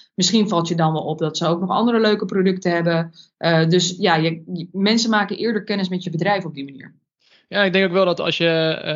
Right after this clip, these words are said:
Speaker 2: uit oogpunt kijkt van, van een bol punt com en een Amazon, dat zij natuurlijk heel veel, eh, eraan hebben als zij producten verkopen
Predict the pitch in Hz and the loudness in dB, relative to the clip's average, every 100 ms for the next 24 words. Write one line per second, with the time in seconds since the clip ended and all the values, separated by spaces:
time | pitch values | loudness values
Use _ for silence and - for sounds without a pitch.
0 | 95 165 208 180 175 156 180 175 - 160 | -4 -2 0 0 0 0 0 0 0 0
1 | 160 156 160 160 139 151 143 151 147 156 | 0 0 0 0 0 0 -2 -4 -2 -2
2 | 147 196 170 131 123 147 - _ _ _ | -2 0 0 -2 -4 -8 -12 _ _ _
3 | - 135 156 156 160 147 165 175 156 160 | -8 -2 0 0 0 2 4 2 2 2
4 | 156 156 - - - - 139 156 147 160 | 2 -2 -8 -12 -8 -4 0 0 2 0
5 | 202 165 131 156 156 165 156 151 - _ | 2 0 0 -2 0 0 0 -2 -6 _
6 | _ - 151 185 170 147 156 165 160 147 | _ -6 -2 -2 -4 -6 0 0 0 -4
7 | 139 170 | -4 -6